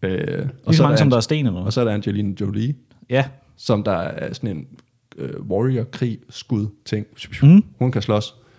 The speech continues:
Speaker 1: Og så er der en, der kan lave sådan nogle handsker, han kan slå hårdt med. Så tror jeg, vi har været igennem den alle sammen.
Speaker 2: Okay, og
Speaker 1: Ja.
Speaker 2: den er ikke så god?
Speaker 1: Nej.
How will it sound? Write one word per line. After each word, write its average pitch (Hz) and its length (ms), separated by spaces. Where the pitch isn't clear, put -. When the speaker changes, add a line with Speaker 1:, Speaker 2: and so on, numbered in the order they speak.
Speaker 1:
Og 104 100
så 123 80
er 120 40
der 113 60
en, 113 180
der 95 80
kan 90 300
lave 104 200
sådan 107 100
nogle 95 100
handsker, 101 260
han 87 100
kan - 80
slå - 120
hårdt 87 260
med. - 80
Så - 120
tror - 180
jeg, 101 80
vi 98 60
har 92 120
været - 120
igennem 110 240
den - 80
alle - 120
sammen. - 260
Speaker 2:
Okay, 131 280
og 135 80
Speaker 1:
Ja. - 60
Speaker 2:
den 156 80
er 147 60
ikke 123 180
så - 200
god? 104 140
Speaker 1:
Nej. 92 220